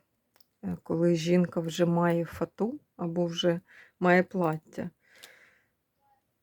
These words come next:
Саме на ці речі могли робити, чи на хустку якусь.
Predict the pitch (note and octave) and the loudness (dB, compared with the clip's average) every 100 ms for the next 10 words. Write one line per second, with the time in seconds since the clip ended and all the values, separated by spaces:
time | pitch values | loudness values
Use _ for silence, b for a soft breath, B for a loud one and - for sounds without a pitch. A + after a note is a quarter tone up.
0 | F#4 - - - G3 G3 F#3+ F3+ F3 E3+ | -14 -8 -4 6 6 8 6 4 2 0
1 | E3+ - - G3 F3+ F3 E3 - E3+ D#3+ | 0 -4 2 4 6 4 2 -6 -6 -4
2 | D#3+ E3 E3 D#3+ - E3 D#3+ D#3+ D#3+ D#3 | -4 -4 -4 -4 -4 -4 -2 -4 -4 -10
3 | - F3+ F#3+ - F3+ D#3+ - - _ E3 | -2 0 0 0 -2 -4 -6 -16 _ -10
4 | E3 - D#3+ D#3+ - | -10 -12 -16 -16 -18